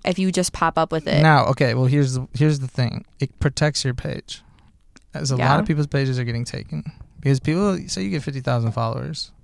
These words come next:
Speaker 1: Right.
Speaker 2: Your page is worth money.
Speaker 1: Yeah, easily.
Speaker 2: Like, you can sell that to a brand or something. Now, hackers and shit know this. So they're gonna fucking potentially go after that.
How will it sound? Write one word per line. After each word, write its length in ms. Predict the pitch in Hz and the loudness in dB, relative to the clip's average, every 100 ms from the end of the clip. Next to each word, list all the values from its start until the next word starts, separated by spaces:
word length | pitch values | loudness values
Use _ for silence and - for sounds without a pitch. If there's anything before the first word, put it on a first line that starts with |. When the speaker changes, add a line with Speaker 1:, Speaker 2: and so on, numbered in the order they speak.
| - 202 | -16 -10
Speaker 1:
Right. 240 | 180 202 - | -8 -10 -8
Speaker 2:
Your 120 | - - | -4 2
page 200 | 190 202 | 4 4
is 120 | 127 | 2
worth 260 | 123 131 120 | 4 4 4
money. 400 | 123 120 - - _ _ - - _ | 0 -2 -8 -16 _ _ -20 -20 _
Speaker 1:
Yeah, 200 | - 240 - - | -2 -2 -2 -2
easily. 260 | 220 156 | 0 2
Speaker 2:
Like, 100 | 135 | 2
you 60 | 196 | 2
can 80 | 131 | 2
sell 280 | - 151 139 | 4 4 4
that 160 | 123 | 2
to 100 | 127 | 0
a 40 | 131 | -2
brand 280 | 135 131 131 | 0 0 0
or 60 | |
something. 460 | 135 147 151 165 147 _ | -4 -6 -6 -8 -10 _
Now, 500 | 226 131 127 127 135 - - - - - 131 | -4 0 2 0 -2 -8 -20 -20 -20 -10 -8
hackers 420 | - 131 120 139 | -2 -2 0 2
and 100 | 131 | 2
shit 180 | 131 156 | 0 0
know 160 | 170 196 | 2 2
this. 380 | 131 147 - - - - | 0 -4 -10 -14 -16 -12
So 240 | - 127 | -2 0
they're 160 | 127 127 | 2 2
gonna 180 | 127 | 0
fucking 600 | 120 135 127 131 127 131 - - - - _ _ _ - - | 0 -4 -4 -4 -2 -4 -8 -20 -20 -20 _ _ _ -20 -12
potentially 400 | - - 127 123 | -6 -2 0 0
go 120 | 131 156 | -2 -4
after 200 | 156 147 | -6 -8
that. 200 | 143 | -8